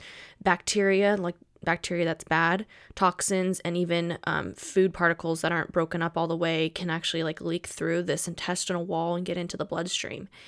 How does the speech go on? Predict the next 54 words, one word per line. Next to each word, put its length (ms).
And 100
so 180
then 160
our 80
body 300
starts 460
attacking 580
it, 280
and 160
it 140
develops 380
these 180
antibodies 520
to 140
it. 180
So 380
you 140
might 160
have 120
heard, 300
you 60
know, 120
there's 340
a 40
rise 360
of 60
all 100
these 160
food, 460
um, 580
I 60
wouldn't 180
say 100
food 240
allergies. 480
Food 140
allergies 360
are 80
different 520
because 480
those 240
are 120
I 140
G 320
E 40
mediated, 800
so 380
it's 220
different 340
than 80
a 100
sensitivity 800
or 80
intolerance. 920